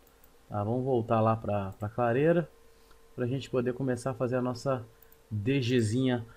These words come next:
maledita. E quem sabe a gente consiga pegar a nossa montaria de quarenta por cento e o nosso macaco Fuji.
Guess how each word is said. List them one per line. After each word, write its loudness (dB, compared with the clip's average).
maledita. 4
E 0
quem 2
sabe 0
a -8
gente -6
consiga -4
pegar 4
a 0
nossa 0
montaria 2
de -4
quarenta 0
por -10
cento -6
e 4
o 2
nosso 2
macaco 2
Fuji. 2